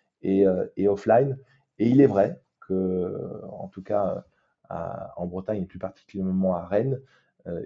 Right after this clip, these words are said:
il y a, je sais pas, je, je sais pas si c'est le terme déficit, mais en tout cas, il n'y a pas beaucoup, voire pas, euh, de marques B two C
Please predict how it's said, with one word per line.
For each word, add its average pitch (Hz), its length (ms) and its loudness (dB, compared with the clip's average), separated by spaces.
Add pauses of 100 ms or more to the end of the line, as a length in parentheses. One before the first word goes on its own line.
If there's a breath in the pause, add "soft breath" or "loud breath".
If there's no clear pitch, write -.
il 90 180 -8
y 101 80 2
a, 107 220 2
je - 60 -16
sais - 80 -20
pas, 90 140 -10
je, - 160 -20
je - 300 -20
sais - 60 -20
pas 110 100 -4
si 101 140 -6
c'est 101 140 -4
le 98 60 -12
terme 98 260 -2
déficit, 113 480 -4
mais 95 80 -2
en 95 60 -2
tout 95 120 -16
cas, 113 100 -2
il 107 80 0
n'y 101 60 -4
a 98 40 -4
pas 98 140 2
beaucoup, 127 480 0 (400)
voire - 280 -4 (380)
pas, 120 300 0 (160)
euh, 92 300 0
de 98 200 -2
marques 113 400 2
B 98 260 0
two 127 120 -6
C - 260 -8